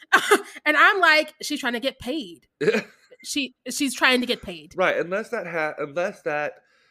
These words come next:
Speaker 2: fact of that person's identity comes into play in that story, it doesn't matter.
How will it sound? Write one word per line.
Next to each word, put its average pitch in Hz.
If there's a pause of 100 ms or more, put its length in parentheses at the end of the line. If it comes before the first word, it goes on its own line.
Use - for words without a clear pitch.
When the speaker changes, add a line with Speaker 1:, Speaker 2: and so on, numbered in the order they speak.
(540)
Speaker 2:
fact 143
of 131
that 127
person's 123
identity 101 (540)
comes 143
into 120
play 120
in 107
that 110
story, 98 (760)
it 143
doesn't 135
matter. 117